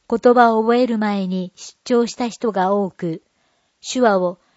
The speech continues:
第一言語とする人です。市YouTubeチャンネルのキューアールコードが表記してあります。毎月手話動画をアップ中。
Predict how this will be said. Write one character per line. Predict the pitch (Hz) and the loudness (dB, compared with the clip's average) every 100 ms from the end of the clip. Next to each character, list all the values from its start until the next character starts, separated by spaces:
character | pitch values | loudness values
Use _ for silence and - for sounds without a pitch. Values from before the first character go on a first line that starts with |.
| _ - | _ -4
第 | 208 247 | -2 0
一 | 269 - 262 | -2 -6 -4
言 | 269 262 | -4 -4
語 | 220 175 | -6 -8
と | 185 | -10
す | - 202 | -8 -6
る | 196 | -6
人 | - 185 | -6 -8
で | 151 | -8
す。 | 147 _ _ _ _ _ _ _ _ _ _ _ _ _ _ _ _ _ _ _ _ _ | -12 _ _ _ _ _ _ _ _ _ _ _ _ _ _ _ _ _ _ _ _ _
市 | - 277 269 - - | -8 -4 -4 -6 -2
YouTube | 220 269 277 277 269 254 | 2 2 2 0 0 0
チ | - | 0
ャ | 247 | 2
ン | 233 | 4
ネ | 208 185 | 2 0
ル | |
の | 170 170 165 _ | -2 -6 -8 _
キ | - | 2
ュ | 269 285 | 4 6
ー | 269 | 4
ア | |
ー | 277 | 2
ル | 277 | 0
コ | 277 262 | 0 2
ー | |
ド | 208 170 | 0 -2
が | 165 175 _ _ _ 311 | -4 -14 _ _ _ 2
表 | 302 262 | 2 2
記 | 214 | -2
し | - | -2
て | - 175 | -2 0
あ | 175 | 0
り | 165 | -4
ま | 165 | -6
す。 | - _ _ _ _ _ _ _ _ _ _ _ _ _ _ _ _ | -10 _ _ _ _ _ _ _ _ _ _ _ _ _ _ _ _
毎 | 233 254 254 | 2 2 2
月 | - - 233 247 - _ | -6 -6 -4 -4 -8 _
手 | - 262 | -4 2
話 | 262 277 | 4 6
動 | 302 285 | 4 4
画 | 220 190 | 4 2
を | 185 180 | 0 -6
ア | |
ッ | - - | -8 -2
プ | 220 | -2
中。 | - 202 180 185 | -2 -2 -2 -2